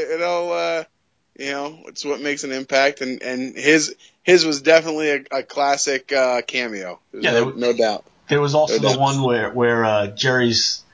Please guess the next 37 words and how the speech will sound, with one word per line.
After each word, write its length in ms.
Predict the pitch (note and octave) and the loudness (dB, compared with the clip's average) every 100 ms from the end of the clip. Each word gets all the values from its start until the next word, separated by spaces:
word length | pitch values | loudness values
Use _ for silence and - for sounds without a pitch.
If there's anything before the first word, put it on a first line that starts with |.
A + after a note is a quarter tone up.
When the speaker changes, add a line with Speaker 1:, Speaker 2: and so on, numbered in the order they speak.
| _ _ _ _ - - - | _ _ _ _ -20 -16 -2
Speaker 2:
you 60 | |
know, 80 | A2 | -2
offering 460 | A#2+ B2 - A#2+ A2 | 2 0 -2 -6 -2
to 80 | |
help 240 | G#2 A#2 G#2+ | -2 -2 -4
him 80 | A2 | 0
move, 340 | C3+ C#3 C3+ | 2 2 0
but 100 | G#2 | -4
then 140 | A2+ | -2
he's 160 | G#2 A2 | -2 -2
going 320 | A#2+ A2+ G#2+ | 0 0 -2
through 200 | A2 A2+ | -2 0
his, 360 | G#2 G#2 F#2+ G2 | 2 0 0 0
uh, 240 | F#2 F#2 | 0 -2
different 460 | F#2+ A2+ - G#2+ - _ _ _ _ _ _ _ | -4 -6 -2 -4 -4 _ _ _ _ _ _ _
furniture, 600 | - B2+ A#2+ A2 A#2 G#2+ | -2 -2 0 -2 0 0
and, 200 | F#2+ F#2 | 0 -2
and 200 | F#2+ F#2+ | -6 -6
you 60 | G2+ | -6
could 140 | F#2 | -4
see 300 | - A2+ G2+ | -2 -2 -6
the 100 | F#2+ | -8
pain 300 | F#2 G#2 G2+ | -8 -4 -2
on 160 | F#2+ F2+ | -2 -2
Jerry's 360 | F#2+ F#2+ F2+ - | -2 -4 -2 -2
faces. 680 | G2 G2 - F2+ - - - _ _ _ _ _ | -2 -2 -2 -2 -4 -4 -8 _ _ _ _ _
He 60 | - | -4
talks 260 | G#2 - | -4 -2
about 260 | F#2+ F#2+ F#2 | -2 -2 0
how 200 | F#2+ F2+ | 0 0
he 80 | F2+ | -2
lives 240 | F#2+ F2+ | -4 -4
in 80 | F2+ | -6
a 40 | |
walk-up 460 | E2+ G#2 G#2 G#2+ - | -2 0 0 -2 -6
apartment, 640 | - B2 A#2+ G#2+ A2 G#2 | -2 0 0 -2 -4 -4
and, 160 | F#2 F#2 | -8 -10